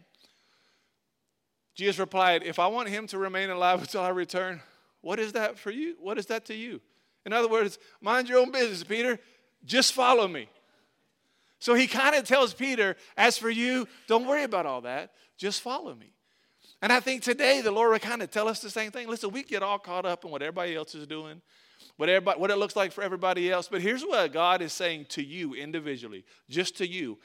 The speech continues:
And if you have, if you're taking notes, you need to write this down,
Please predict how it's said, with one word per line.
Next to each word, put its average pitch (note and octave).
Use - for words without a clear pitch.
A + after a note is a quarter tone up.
And C#3+
if C3+
you F3+
have, F#3
if B2+
you're G3+
taking F#3+
notes, F#3+
you E3+
need B3
to E3+
write E3+
this F#3
down, C3+